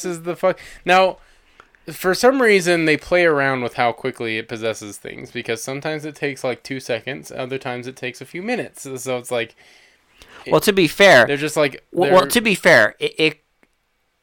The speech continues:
Speaker 2: when it, it jumps on his face, and then it, like, cuts away for, like, a minute to them being, 'cause they hear a gunshot, and then they walk outside,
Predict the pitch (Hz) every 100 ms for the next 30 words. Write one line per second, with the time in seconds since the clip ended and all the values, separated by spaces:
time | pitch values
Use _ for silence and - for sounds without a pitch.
0 | _ 151 165 175 175 156 131 160 160 156
1 | 160 143 120 - 151 127 101 101 - -
2 | _ _ _ _ _ _ _ 135 131 139
3 | 139 135 127 - _ - - 143 - 135
4 | 131 131 127 120 107 107 113 110 101 98
5 | - - - - - _ _ - - 113
6 | 117 113 107 113 _ _ - - _ -
7 | 123 117 113 - - 131 127 139 117 101
8 | 110 107 101 95 95 95 98 95 98 107
9 | 101 101 98 - 101 95 95